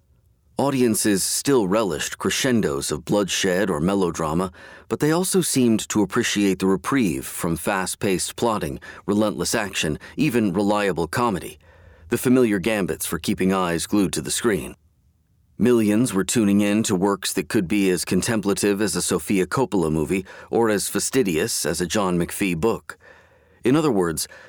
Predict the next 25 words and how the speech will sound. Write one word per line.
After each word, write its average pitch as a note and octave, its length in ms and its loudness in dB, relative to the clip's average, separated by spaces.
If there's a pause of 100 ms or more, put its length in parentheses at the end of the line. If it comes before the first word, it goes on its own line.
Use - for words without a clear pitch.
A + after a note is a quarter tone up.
the - 60 -2
future C3+ 440 0
of F#2 120 -2
T A#2+ 220 0
V F#2+ 300 0
seemed G2+ 380 2
to F2+ 60 -2
promise F#2 520 -2
that F2 160 -2
the F#2 80 0
medium G2 480 2
would F#2+ 100 2
allow F#2+ 320 0
itself F2+ 440 -2
to - 100 -4
get, G#2+ 420 -2
from F2+ 360 -2
time D#2+ 300 -2
to - 100 -10
time, G2 420 -2 (560)
a - 80 -4
little D#2 220 -2
slow. B2 500 -2 (920)
Or B2+ 140 2
even F#2+ 460 0